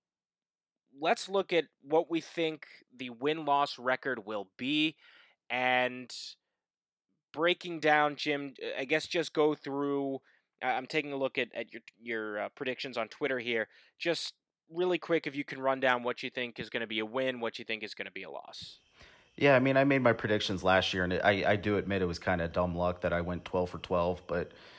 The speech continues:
Speaker 2: I, I, you know, I guess it worked out that way. And I, it, this year, I, I, I guess I had to try to at least follow it up. So I do think they're gonna come out and win that Virginia game. I think the Ohio game is a little tough 'cause I think as far as mac team goes, Ohio is one of the better ones. But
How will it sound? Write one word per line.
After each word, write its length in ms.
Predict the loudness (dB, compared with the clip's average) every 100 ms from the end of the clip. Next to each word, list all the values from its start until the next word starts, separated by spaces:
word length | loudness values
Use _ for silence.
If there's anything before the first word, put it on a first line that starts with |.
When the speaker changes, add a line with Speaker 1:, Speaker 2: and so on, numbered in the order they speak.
| -20 _ -6
Speaker 2:
I, 160 | -4 -2
I, 100 | -2
you 220 | 0 4
know, 80 | 6
I 80 |
guess 240 | 6 2 2
it 60 | 0
worked 240 | 0 6
out 180 | 6 6
that 160 | 0
way. 240 | 0 -2 0
And 100 | -2
I, 40 |
it, 440 | -2 -4 -6 -6 -2
this 220 | -2 2
year, 160 | 4
I, 240 | 4 4 0
I, 80 | 0 -2
I 40 |
guess 240 | 2 2 4
I 100 | 4
had 160 | 4
to 40 | 0
try 300 | 4 6 8
to 140 | 4
at 100 | 0
least 180 | -6 -4
follow 320 | 2 2 2
it 60 | 0
up. 220 | -2 -2
So 280 | -2 -2 -2 -12 -4
I 80 | -2
do 180 | 4 2
think 240 | 4 2
they're 120 | 2
gonna 200 | 4 4
come 220 | 4 4 6
out 180 | 6
and 140 | 4 0
win 120 | 0
that 200 | 0 0
Virginia 400 | -4 -2 -2 -2
game. 400 | -2 0 0 -4 -10 -2
I 100 | 0
think 200 | 2 2
the 140 | 4 4
Ohio 340 | 8 8 8
game 240 | 6 4 2
is 80 |
a 40 | -2
little 300 | 0 0 0
tough 400 | 4 6 6 2
'cause 140 | 0
I 80 | 0
think 240 | 0 -4
as 100 | -4
far 200 | -2 0
as 120 | 0 -2
mac 260 | -4 -4
team 180 | -6 -4
goes, 260 | -2 -2 -2
Ohio 500 | 0 2 2 0 -4
is 180 | -4
one 140 | -4 -4
of 80 | -4
the 60 |
better 260 | -2 0 0
ones. 300 | -2 -4 -4
But 280 | -2 -4